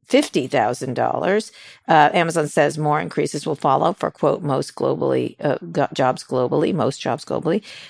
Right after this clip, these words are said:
The Internal Post, uh, noted this past year has seen a particularly competitive labor market, you think. Late last year, Apple paid out a surprise bonuses up to hundred and eighty thousand dollars in an attempt to stop software engineers from leaving the big,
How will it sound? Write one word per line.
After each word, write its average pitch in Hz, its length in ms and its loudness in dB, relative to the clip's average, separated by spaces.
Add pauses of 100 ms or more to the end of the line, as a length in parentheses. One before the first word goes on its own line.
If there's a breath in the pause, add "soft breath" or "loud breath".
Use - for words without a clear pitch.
The 160 100 4
Internal 175 320 2
Post, 165 560 0
uh, 147 140 4
noted 165 480 4
this 220 140 -2
past 165 320 2
year 165 120 2
has 147 120 0
seen 165 140 -2
a 160 60 0
particularly 160 440 0
competitive 151 480 0
labor 135 280 2
market, 139 380 0
you 190 80 0
think. 170 360 -4 (340 loud breath)
Late 170 160 4
last 156 240 2
year, 156 120 2
Apple 160 300 2
paid 151 220 0
out 135 100 4
a 147 60 -2
surprise 131 380 0
bonuses 127 460 -2
up - 120 -4
to 127 100 -2
hundred 156 340 -4
and 135 100 -8
eighty 135 240 -2
thousand 123 400 0
dollars 131 320 -2
in 98 100 -6
an 95 60 -8
attempt - 320 -6
to 113 60 -8
stop - 260 -6
software 127 420 -2
engineers - 380 -8
from - 160 -12
leaving 82 240 -8
the - 80 -8
big, - 180 -10